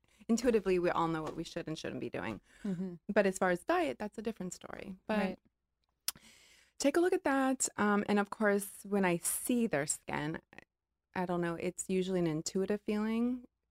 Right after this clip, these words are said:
Speaker 1: that I can get. Like, if there's lots of inflammation, or is there a lot of clogging? Is there a lipid barrier? You know, i-, there's, like, this little w-, red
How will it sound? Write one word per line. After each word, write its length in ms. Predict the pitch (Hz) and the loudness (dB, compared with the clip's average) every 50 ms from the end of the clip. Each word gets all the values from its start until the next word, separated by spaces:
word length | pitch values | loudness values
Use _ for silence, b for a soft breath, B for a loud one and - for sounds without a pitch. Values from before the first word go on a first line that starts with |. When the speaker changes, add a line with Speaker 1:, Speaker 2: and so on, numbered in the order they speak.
| _ - 190 190 | _ -20 -10 -2
Speaker 1:
that 140 | - 202 190 | 0 2 2
I 100 | 185 185 | 2 0
can 240 | - - 220 208 202 | -2 -2 -2 -2 0
get. 320 | 196 202 202 208 208 - - | 0 0 -2 -2 -4 -6 -6
Like, 180 | 185 180 - - | -8 -8 -6 -8
if 100 | 175 - | -8 -4
there's 200 | - 165 165 - | -4 -4 -4 -4
lots 200 | 156 156 - - | -8 -10 -8 -8
of 100 | 165 - | -10 -10
inflammation, 920 | 165 175 - - 202 220 240 269 285 262 - - 262 254 247 247 240 240 240 | -10 -10 -10 -6 -4 -2 0 0 -2 -2 -4 -2 -2 0 0 0 0 0 0
or 140 | 208 175 175 | 0 0 -2
is 80 | 170 | -2
there 120 | - 160 156 | -4 -4 -4
a 60 | 156 | -2
lot 200 | 151 127 117 - | -2 -2 -2 -2
of 140 | - - - | -4 -10 -12
clogging? 920 | - - - 220 220 220 220 214 202 208 208 208 202 202 196 196 190 190 b b b b b b b b b - | -8 -2 0 2 2 2 2 0 -2 -2 0 2 2 2 2 2 2 0 b b b b b b b b b -2
Is 140 | 180 170 | -2 -2
there 160 | - 165 156 156 | 0 0 -2 -2
a 40 | 156 | -2
lipid 440 | 151 170 226 - - 220 202 190 190 | -2 -4 -2 0 2 0 0 2 0
barrier? 960 | 220 208 202 196 196 196 196 196 196 190 190 190 185 185 190 185 190 - - _ - | 0 2 2 2 2 2 2 2 2 2 2 2 2 2 0 0 -2 -4 -8 _ -12
You 160 | 190 185 190 | -6 -2 -2
know, 100 | 185 170 - - | 0 -2 -2 -6
i-, 80 | - - - | -10 -16 -16
there's, 320 | - 185 - 185 185 185 190 | -10 -4 -2 -2 0 0 -2
like, 140 | 180 - | -4 -4
this 200 | - 165 - - | -4 -8 -6 -4
little 280 | 170 165 156 156 147 - - | -4 -4 -4 -4 -6 -6 -8
w-, 220 | - - - 165 160 | -12 -10 -10 -8 -6
red 100 | 147 135 | -6 -6